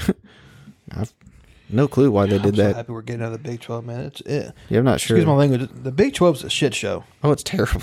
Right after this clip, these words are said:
Speaker 1: <laughs> dude. Yeah. Their commissioner is, um,
Speaker 2: He's an idiot,
Speaker 1: he's a
Speaker 2: man.
Speaker 1: cornball, dude.
Speaker 2: He's
Speaker 1: I really
Speaker 2: an
Speaker 1: don't
Speaker 2: idiot.
Speaker 1: like him. What's his name? Brett? Brett
Speaker 2: I don't even know
Speaker 1: something?
Speaker 2: what his name is. I'll just call him Loser.
Speaker 1: He's a, he's a cornball, dude. I'm sorry. I'm just like, "Bro,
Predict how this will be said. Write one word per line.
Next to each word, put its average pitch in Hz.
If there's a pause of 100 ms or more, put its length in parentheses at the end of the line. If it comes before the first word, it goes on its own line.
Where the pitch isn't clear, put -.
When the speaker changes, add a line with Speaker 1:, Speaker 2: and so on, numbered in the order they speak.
Speaker 1:
<laughs> -
dude. -
Yeah. 120 (420)
Their 165
commissioner 123
is, 104
um, 98
Speaker 2:
He's 247
an 135
idiot, 123
Speaker 1:
he's 120
a 117
Speaker 2:
man. -
Speaker 1:
cornball, 107
dude. 120 (240)
Speaker 2:
He's 185
Speaker 1:
I 175
really 185
Speaker 2:
an 151
Speaker 1:
don't 151
Speaker 2:
idiot. 117
Speaker 1:
like 120
him. 104
What's 120
his 117
name? 107
Brett? 117
Brett 123
Speaker 2:
I -
don't 208
even 143
know 139
Speaker 1:
something? 123
Speaker 2:
what 175
his 135
name 123
is. 120
I'll 151
just -
call 131
him 101
Loser. 127 (100)
Speaker 1:
He's 190
a, -
he's 135
a -
cornball, 95
dude. 101
I'm 117
sorry. 98
I'm 113
just 110
like, 95
"Bro, 101